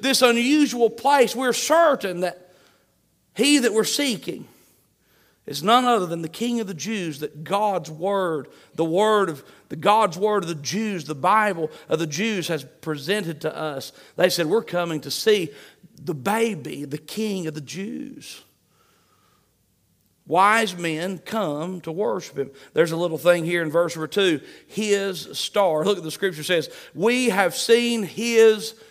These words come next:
star." Now, this th-, thought about his star is pretty amazing. I have no idea how in the world God orchestrated that a star would guide these wise men, but he did. Now, something to think about.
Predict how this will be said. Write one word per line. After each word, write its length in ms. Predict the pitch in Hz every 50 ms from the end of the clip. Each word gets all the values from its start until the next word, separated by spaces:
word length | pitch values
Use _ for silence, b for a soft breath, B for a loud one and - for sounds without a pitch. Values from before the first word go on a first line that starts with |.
| B B
star." 480 | - - - - 196 180 165 156 143 147
Now, 180 | 165 165 160 160
this 340 | 202 262 - - - -
th-, 180 | - 202 185 139 123 -
thought 340 | 196 196 190 170 147 143
about 200 | 151 160 151 -
his 280 | 120 170 196 185 175 -
star 420 | - - - 180 170 151 143 131 B B B B B B
is 160 | 156 160 160 -
pretty 440 | - - 202 202 190 190 165 156 - -
amazing. 640 | 151 143 151 156 156 156 143 139 123 127 131 -
I 220 | - 156 180 220 208
have 260 | 196 185 170 151 147
no 560 | 151 160 175 175 180 190 190 196 196 190 196
idea 600 | 185 175 180 185 175 160 151 170 165 147 135 131 B B B B B
how 400 | - - 190 196 196 208 208 208
in 80 | 208 202
the 60 | 190
world 460 | 165 180 175 156 151 147 135 135 135
God 380 | 135 185 190 196 196 185 175 160
orchestrated 920 | 170 170 185 196 190 196 - 170 156 - - 151 139 139 135 135 143 131 B B B B B -
that 240 | - 180 180 156 147
a 80 | 156
star 760 | - - - - - - 254 254 - - - - 82 - - - - _ _ _ _ _ _ _ _ _ _ _ _
would 300 | 131 160 165 151 156 160
guide 480 | 156 185 196 208 208 196 170 156 143 143
these 200 | 160 160 139 131
wise 440 | 151 160 165 175 170 165 156 - 135
men, 340 | 143 139 135 143 151 147 B B B B B B _
but 140 | 147 156 160
he 80 | 170 170
did. 500 | 151 185 190 180 151 - - - - - _ _ _ _
Now, 300 | - 170 175 - 160 -
something 380 | - - - 220 190 175 170 156
to 40 | 143
think 220 | 175 196 196 165
about. 420 | 175 165 170 160 156 151 - b